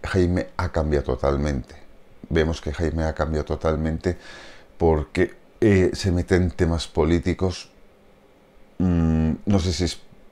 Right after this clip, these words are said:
por la cultura, por la edad, por lo que ha vivido, pero ese tema intenta defender España a través de unos temas políticos. Eh, se va a descubrir que Jaime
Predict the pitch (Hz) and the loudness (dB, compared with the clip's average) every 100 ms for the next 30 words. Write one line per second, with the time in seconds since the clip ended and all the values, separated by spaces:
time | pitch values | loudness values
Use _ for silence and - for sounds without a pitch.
0 | - - 80 73 - 73 69 90 82 82 | -12 -2 0 0 0 -2 0 2 4 4
1 | - 71 69 69 80 80 76 67 50 - | 0 0 2 2 2 0 -2 -2 -4 -4
2 | 78 73 82 78 73 78 80 85 - - | -2 0 0 0 0 2 2 0 -4 -16
3 | - - - 80 76 73 85 85 80 - | -20 -8 0 2 2 -2 0 0 -2 -6
4 | - - - - - 92 90 85 - 87 | -20 -20 -20 -6 2 4 4 2 2 2
5 | 82 82 76 - 76 73 73 - - 82 | 2 2 2 2 0 0 -2 -4 -2 0
6 | 82 78 76 76 73 76 69 - 67 62 | 0 2 2 0 0 -2 -2 -4 -6 -6
7 | - - - - - - - - - - | -8 -12 -12 -14 -18 -20 -18 -18 -18 -18
8 | - - - - - 90 87 85 82 82 | -18 -18 -20 -18 -2 4 6 8 8 6
9 | - - - - - - - - 98 90 | 4 -6 -20 -20 -20 -20 -16 -2 4 6
10 | 90 85 - 78 78 - 78 - 78 76 | 6 4 0 0 0 0 -2 0 0 2
11 | 76 - | 0 -4